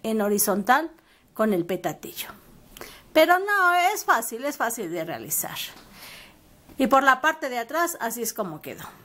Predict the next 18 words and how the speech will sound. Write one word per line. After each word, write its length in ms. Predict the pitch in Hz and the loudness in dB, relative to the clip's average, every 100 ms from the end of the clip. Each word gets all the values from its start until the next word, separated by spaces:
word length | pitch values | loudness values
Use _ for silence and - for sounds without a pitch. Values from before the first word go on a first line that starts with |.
| - - - - - - - - - - - - - | -20 -20 -20 -20 -20 -20 -18 -20 -20 -20 -20 -20 -2
Ahora, 500 | 220 233 240 226 175 - | 2 4 2 -2 -8 -12
el 400 | 247 254 247 233 | -8 -4 -4 0
contorno 540 | 262 262 330 359 381 | 0 4 6 6 2
lo 160 | 330 254 | 0 -2
voy 180 | 277 285 | -4 -4
a 80 | 269 | -4
bordar 500 | 214 214 262 349 - _ - _ _ | -4 -4 -2 -2 -6 _ -20 _ _
con 220 | - 226 | 0 2
el 180 | 214 196 | 2 0
color, 400 | 208 220 269 330 - - _ _ _ _ _ | 2 2 4 2 0 -20 _ _ _ _ _
con 160 | 226 220 | 2 4
el 100 | 214 | 4
segundo 460 | 226 226 233 208 | 2 2 2 0
color. 280 | 175 139 - - - - - - - - | 0 -6 -8 -14 -20 -20 -18 -16 -16 4
Aquí 380 | 220 240 277 311 | 6 6 2 -2
ustedes 520 | 311 311 294 285 269 | -2 0 0 2 0
pueden 380 | 277 269 262 247 | 0 0 0 0
hacer 460 | 208 208 233 233 | -2 0 -2 -2